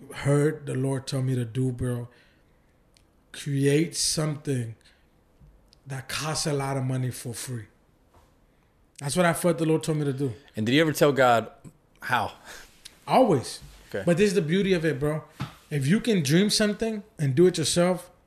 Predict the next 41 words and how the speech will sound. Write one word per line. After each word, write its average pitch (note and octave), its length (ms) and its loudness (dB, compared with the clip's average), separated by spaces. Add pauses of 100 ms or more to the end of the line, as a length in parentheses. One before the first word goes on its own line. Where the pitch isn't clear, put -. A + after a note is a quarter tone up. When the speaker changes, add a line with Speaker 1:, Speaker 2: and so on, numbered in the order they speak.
(120)
Speaker 1:
then C3+ 160 -2
it's C3 180 -4
not B2+ 220 -8
God. A#2+ 300 -10
Speaker 2:
Mm-hmm. G2 200 -8 (1120)
Speaker 1:
I D3+ 140 2
dream D#3 280 2
so D3+ 300 0
freaking C3+ 480 -4
big. C#3 260 -8 (460)
Every F#3 320 6
year, F#3+ 420 4
every G3+ 280 6
year F#3 280 6
that F3 120 2
I D3 100 0
dream C#3+ 280 2
for E3+ 120 -6
Seattle E3 340 -2
Fest, G3+ 340 -6 (340)
my E3 200 4
team G3+ 440 6 (480)
are D#3 100 4
like, C#3+ 180 6
"Luis, D3 260 8
you're D#3+ 160 6
tripping." D3+ 580 2 (520)
My G#3 180 4
Speaker 2:
<laughs> - 140 -2
Speaker 1:
team, B3+ 280 2
bro, E3 140 4
if C#3 100 0
you A#3 120 2
were C#4 100 0
on G3+ 120 0
my D#3+ 120 0
team, G3+ 300 0
you F3+ 80 2
couldn't D3 240 -2
handle D3 320 -2
it. - 100 -14